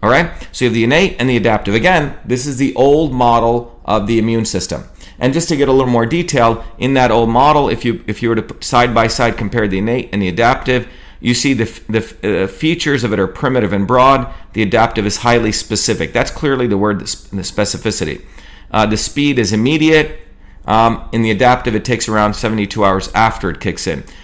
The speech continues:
The regulation is essentially on or off. In the, in the adaptive system, it's literally, um, you know, it regulates itself. It can increase or lower. Potency is lower on the innate, higher on the adaptive. The kinetics, which means how fast it occurs, are very fast.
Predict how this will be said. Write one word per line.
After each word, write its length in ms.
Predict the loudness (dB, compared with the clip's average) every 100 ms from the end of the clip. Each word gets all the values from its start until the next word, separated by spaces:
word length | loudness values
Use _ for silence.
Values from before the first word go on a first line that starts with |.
| -6
The 100 | 0
regulation 640 | 4 4 4 2 0 -2
is 100 | -4
essentially 420 | -2 -4 -2 -4 0
on 240 | 0 0
or 120 | 2
off. 480 | 2 4 2 0 -10 -18 -10
In 160 | -4 0
the, 220 | 2 0 -2
in 80 | -2
the 120 | 0
adaptive 500 | 2 2 2 2 -2
system, 600 | -2 -2 -2 -2 -2 -4 -12 -12 -6
it's 220 | -4 0
literally, 640 | 2 4 4 4 2 -2 -14 -4
um, 440 | 2 2 2 -2 -6
you 80 | -2
know, 140 | 0 0
it 180 | -2
regulates 500 | 2 2 4 2 0
itself. 240 | -4 -4 -4
It 60 |
can 160 | -2 -2
increase 720 | -2 -2 0 0 -2 -8 -16 -4
or 180 | 0 4
lower. 440 | 4 4 4 0
Potency 500 | 0 0 0 0 -2
is 100 | -2
lower 320 | 2 4 4
on 100 | 2
the 100 | 2
innate, 400 | 0 -2 -2 -4 -12 -8
higher 320 | 0 2 4
on 100 | 2
the 100 | 0
adaptive. 640 | 2 2 2 0 -2 -2 -12 -20 -10 -6
The 80 |
kinetics, 580 | -4 0 2 4 2 0
which 160 | -6 -4
means 200 | -4 0
how 100 | -2
fast 460 | 2 2 4 2
it 80 | -2
occurs, 340 | -2 0 -2 0
are 40 |
very 220 | 0 0
fast. 560 | 0 2 4 2 -2